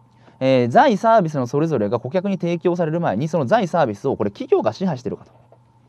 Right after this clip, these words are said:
支配しているかどうか、これで判断していくんですね。つまり、このケースだと、当社が、このお店の中にあるね、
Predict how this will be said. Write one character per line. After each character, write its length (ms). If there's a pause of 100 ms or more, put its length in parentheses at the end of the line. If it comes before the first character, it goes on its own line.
(280)
支 340
配 120
し 60
て 120
い 60
る 80
か 140
ど 120
う 40
か、 120
こ 100
れ 80
で 40
判 140
断 140
し 40
て 60
い 60
く 40
ん 40
で 60
す 40
ね。 160
つ 160
ま 160
り、 300 (1400)
こ 120
の 100
ケ 160
ー 60
ス 80
だ 120
と、 360 (640)
当 320
社 220
が、 340 (2250)
こ 100
の 120
お 140
店 280
の 140
中 220
に 100
あ 60
る 60
ね、 120